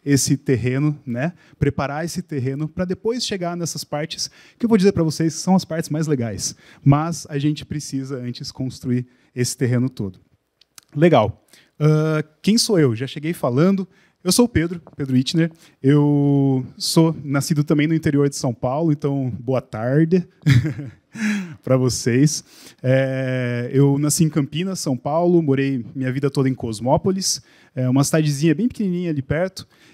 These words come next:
E eu fui estudar teologia quando eu fiz dezenove anos, e no meio da teologia eu me apaixonei pelo tema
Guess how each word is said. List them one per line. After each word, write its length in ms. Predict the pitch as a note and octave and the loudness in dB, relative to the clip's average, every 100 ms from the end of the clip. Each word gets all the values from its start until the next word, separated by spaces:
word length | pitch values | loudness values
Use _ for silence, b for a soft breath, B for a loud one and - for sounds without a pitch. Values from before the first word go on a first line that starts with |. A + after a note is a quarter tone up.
| b - | b 8
E 320 | F#3+ A3 A3+ - - | 8 8 4 -2 -2
eu 180 | F#3 G#3 | 2 2
fui 260 | - G3+ | 2 -2
estudar 300 | G3+ - F3+ | -2 0 0
teologia 560 | F3 E3+ D3+ C#3 F3+ A3 | 2 2 2 2 0 -2
quando 200 | G#3+ D#3+ | 0 0
eu 60 | D3 | 0
fiz 440 | D3+ C#3 - - | 0 -2 -4 -6
dezenove 460 | A#2+ C3 C3+ A#2 C3 | -2 2 2 2 2
anos, 460 | G3+ G#3+ G3+ - b b b D#3 | 4 2 0 -4 b b b 4
e 680 | D#3 D#3+ D#3+ D#3+ D#3+ D#3 D3+ | 6 6 4 4 4 4 4
no 80 | E3+ | 2
meio 160 | F#3 | 4
da 60 | G3 | 2
teologia 480 | G3 E3+ D3 C#3+ F3+ | 2 2 2 2 -2
eu 60 | E3+ | -2
me 60 | |
apaixonei 480 | E3 E3+ - D3+ E3 | -4 -4 -4 -2 -2
pelo 260 | F3+ E3 D3 | -2 -2 -2
tema 420 | - D#3 D#3+ | 0 -2 0